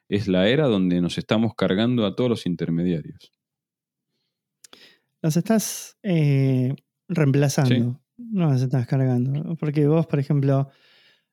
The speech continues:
Speaker 2: eh, para manejar, por, no sé, querés comprar Ethereum o querés comprar cualquier cripto, necesitas
Speaker 1: Sí.
Speaker 2: una app.
Speaker 1: Sí, un
Speaker 2: Y la
Speaker 1: exchange.
Speaker 2: app es el intermediario. Y ese se queda con el fee. Lo que pasa es que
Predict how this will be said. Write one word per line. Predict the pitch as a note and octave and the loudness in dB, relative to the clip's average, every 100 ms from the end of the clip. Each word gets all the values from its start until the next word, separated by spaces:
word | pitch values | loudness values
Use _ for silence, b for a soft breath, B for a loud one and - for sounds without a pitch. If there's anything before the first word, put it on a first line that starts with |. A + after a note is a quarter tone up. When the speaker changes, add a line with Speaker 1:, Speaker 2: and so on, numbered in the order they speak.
| _ - - | _ -8 0
Speaker 2:
eh, | D#3+ C#3 C3+ B2+ D3+ - _ _ _ _ _ _ _ - F#3 | 2 4 2 0 -2 -6 _ _ _ _ _ _ _ -14 -2
para | E3+ D3+ | 2 4
manejar, | D3 D3 G3 F#3 | 4 2 2 0
por, | D#3+ D#3+ | 0 -2
no | E3 E3 | -2 0
sé, | C#3+ B2+ | 0 2
querés | C#3+ | 0
comprar | C#3 D3 D3+ | 0 0 2
Ethereum | C3+ F3 D#3+ D3+ C#3+ C#3 C#3+ | 2 2 2 4 2 0 0
o | C3 | -2
querés | C#3+ C#3+ | 0 0
comprar | C#3+ C#3+ | 2 2
cualquier | C#3+ C#3 D3 D3 | 2 0 0 -2
cripto, | D#3+ E3+ E3+ F3 | -2 -4 -2 0
necesitas | C#3+ C3 C3+ D3+ D3+ - - _ _ _ _ _ _ - | 2 0 0 0 0 -4 -18 _ _ _ _ _ _ -8
Speaker 1:
Sí. | - F#3+ E3 | -2 0 2
Speaker 2:
una | C#3+ B2+ C3 | 0 0 0
app. | D3 C#3+ - | 0 -2 -4
Speaker 1:
Sí, | G#2+ | -2
un | F#2 | 0
Speaker 2:
Y | F#2 | -2
la | |
Speaker 1:
exchange. | F#2 - C#3+ B2 | -2 0 2 2
Speaker 2:
app | C#3+ E3 | 0 0
es | C3+ | -2
el | C3+ | 0
intermediario. | B2+ B2 C3 C#3+ C3+ B2 C3 B B B B _ | 0 0 2 2 2 0 -2 B B B B _
Y | D#3+ D3 | 0 2
ese | D3 E3 | 2 2
se | C#3 C3 | 0 0
queda | C#3 C3+ | 2 2
con | C3 | 0
el | B2 | 0
fee. | C#3+ B2+ b b b b - | 0 0 b b b b -2
Lo | C#3+ | 2
que | C3+ | 2
pasa | D3 E3+ | 2 4
es | E3 | 4
que | E3+ G#3 | 2 0